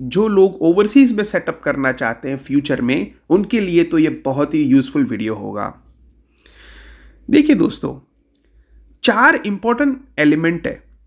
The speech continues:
जो हमको ध्यान में रखने हैं। सबसे पहला मार्केट रिसर्च। बहुत सारे स्टार्टअप्स को यही लगता है कि मैंने मेरा कंट्री चूज़ कर लिया, इसके, इसके लिए मेरा मार्केट रिसर्च हो गया। लेकिन दोस्तों, ये इतना इनफ नहीं है।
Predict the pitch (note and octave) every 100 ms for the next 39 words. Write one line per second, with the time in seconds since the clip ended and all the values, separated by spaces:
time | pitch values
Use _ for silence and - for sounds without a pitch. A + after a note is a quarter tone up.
0 | _ D#3+ G#3+ G3+ A3 G#3 C#3+ C3+ C3 C3+
1 | A2+ - A2 G2+ - _ _ _ _ _
2 | _ _ _ - C4 B3+ - C#4 D#3 C3
3 | B2 C#3 C#3+ F3 - B2 A#2 G2+ - -
4 | - _ _ _ - - _ - G3 D4
5 | D#4 D4+ D4 G#3 G3 A#3 - B3 F#3 G#3+
6 | F3+ D3+ C#3+ C3+ C3+ D3 - _ - A3
7 | G3+ G#3+ C4+ C4 C4 B3+ G3 F#3 A3 A#3+
8 | - A#3 C4 - F3 C#3+ C3+ C3+ F#3 -
9 | _ D3+ F3 - A3+ - F#3+ - A3 G3+
10 | F3 D#3+ C3+ B2 D#3+ D3+ C3 E3+ - A2+
11 | G#2 G#2+ G#2 - _ _ _ G3+ C#4 B3
12 | C#4 C#4 D4 C#4+ A#3+ B3 B3 G#3+ G#3+ G#3
13 | E3+ F3 A2+ -